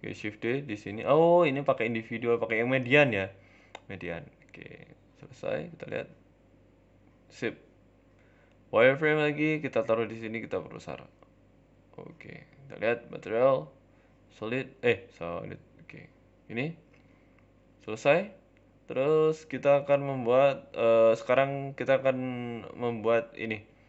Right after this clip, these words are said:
Em, apa? Em, track. Eh, track. Gun. Sorry, kok track. Nah, ini taruh sini pakai silinder lagi. Ini taruh, majukan ke depan. Eh,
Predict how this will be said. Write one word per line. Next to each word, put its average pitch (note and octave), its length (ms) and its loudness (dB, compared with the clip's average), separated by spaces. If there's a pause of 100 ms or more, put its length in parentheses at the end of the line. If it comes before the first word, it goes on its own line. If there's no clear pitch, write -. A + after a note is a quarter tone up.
(400)
Em, A2+ 760 8
apa? D#3 360 -4 (640)
Em, A2+ 720 6
track. - 520 2 (600)
Eh, B2+ 160 4
track. A2+ 220 -4 (260)
Gun. C#3+ 400 8
Sorry, F#2 240 -10
kok - 240 -18
track. F2 160 -8 (880)
Nah, - 180 -18 (100)
ini A2+ 160 -10
taruh A2 280 2
sini A2+ 280 -6
pakai G2+ 400 -2 (640)
silinder G#2+ 600 -2
lagi. A#2 360 -4 (1400)
Ini - 240 -20
taruh, G1+ 680 -10
majukan G2+ 440 -10
ke G2+ 80 -8
depan. D3 400 -4 (640)
Eh, G1+ 680 -12